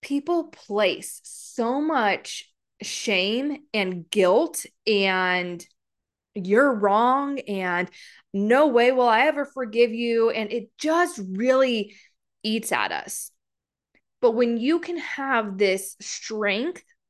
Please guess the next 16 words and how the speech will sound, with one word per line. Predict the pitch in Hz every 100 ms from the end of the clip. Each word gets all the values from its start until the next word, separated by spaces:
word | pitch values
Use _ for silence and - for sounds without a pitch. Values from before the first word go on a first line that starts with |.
| _ _ _ _ _ -
which | 190 190 190 - - _ _
comes | - 190 190 190
from | 208 190 185 196 _ _
your | 175 175 196 202
Lord, | 226 220 175 208 _ _ _ _ _ _
if | 214 202
you | 277
can | 311 339 220
tap | - 262 285 262
into | 262 247 226
that | 214 226 -
strength | - - - 220 285 214 185 214
and | 202
be | 202
like, | 196 190 - _ 208
"I | 208 240 247 226